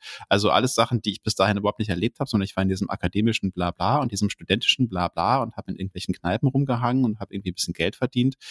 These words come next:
Aber so richtig Verantwortung tragen musste ich nur so dafür, dass ich mein W-G-Zimmer zahlen kann und irgendwie die nächste Handyrechnung und vielleicht mal einen Urlaub. Und ich weiß nicht, ich hab so ein bisschen das Gefühl, so all diese ganzen kreativen Berufe,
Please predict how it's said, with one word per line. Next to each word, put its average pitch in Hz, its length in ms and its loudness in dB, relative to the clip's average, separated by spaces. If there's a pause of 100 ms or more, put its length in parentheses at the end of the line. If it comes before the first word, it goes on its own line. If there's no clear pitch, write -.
(220)
Aber 101 160 4
so 107 80 4
richtig 110 300 -2
Verantwortung 127 640 0
tragen 107 400 0
musste 113 240 -2
ich - 140 -4
nur 110 100 4
so 104 200 2 (500)
dafür, 107 240 4
dass 101 160 0
ich 101 80 -8
mein 98 160 2
W-G-Zimmer 107 560 2
zahlen 110 360 2
kann 113 300 0
und 98 280 -4
irgendwie 95 580 -2 (640)
die 101 60 2
nächste 98 280 2
Handyrechnung 92 640 0 (120)
und 87 160 -8
vielleicht 87 320 0
mal 92 80 0
einen 90 80 -4
Urlaub. 87 380 0 (360)
Und 95 320 0 (560)
ich - 140 0
weiß - 220 4
nicht, 131 180 2
ich - 120 -4
hab 120 80 4
so - 100 0
ein 120 40 6
bisschen 123 180 2
das 117 120 0
Gefühl, 127 300 0
so 117 140 -2
all 104 100 4
diese 113 220 4
ganzen 110 340 2 (180)
kreativen 127 600 2
Berufe, 202 560 2